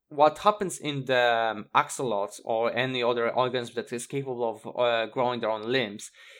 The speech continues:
is that those cells, uh, once the damage occurs, um, are s-, started to be directed by the chemical cues. Like Einstein describes in the,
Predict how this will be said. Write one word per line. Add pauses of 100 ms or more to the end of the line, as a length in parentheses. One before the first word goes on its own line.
(100)
is
that (420)
those
cells,
uh,
once (220)
the
damage
occurs, (100)
um, (100)
are
s-, (160)
started
to
be
directed
by
the
chemical
cues.
Like
Einstein
describes
in
the,